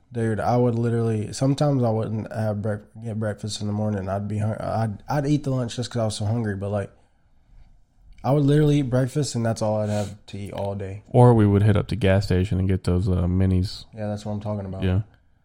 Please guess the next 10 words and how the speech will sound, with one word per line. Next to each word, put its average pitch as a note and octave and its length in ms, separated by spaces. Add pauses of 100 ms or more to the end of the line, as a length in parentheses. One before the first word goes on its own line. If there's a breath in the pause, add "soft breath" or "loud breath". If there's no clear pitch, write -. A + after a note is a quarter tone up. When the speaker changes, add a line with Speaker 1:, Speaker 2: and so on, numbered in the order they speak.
(400)
Speaker 1:
But A#2+ 140
think B2 180
about G#2+ 220
it. - 60
Like, G#2 160
I'd A2 200
eat A2 260
that. A2+ 380 (760 loud breath)
Wouldn't A#2+ 280
eat B2+ 180